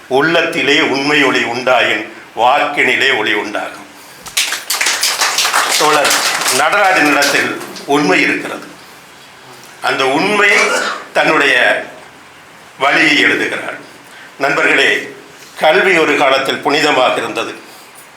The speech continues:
கடவுள் புனிதமாக இருந்தது, எழுத்து புனிதமாக இருந்தது, இலக்கியம் புனிதமாக இருந்தது,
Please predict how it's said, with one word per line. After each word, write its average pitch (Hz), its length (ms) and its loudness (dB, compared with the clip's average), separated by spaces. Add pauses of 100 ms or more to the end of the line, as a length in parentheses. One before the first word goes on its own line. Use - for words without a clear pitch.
(500)
கடவுள் 175 440 4
புனிதமாக 143 540 2
இருந்தது, 110 460 -4 (840)
எழுத்து 196 400 2
புனிதமாக 147 560 2
இருந்தது, 120 460 -4 (540)
இலக்கியம் 151 600 0
புனிதமாக 127 360 0
இருந்தது, 110 440 -6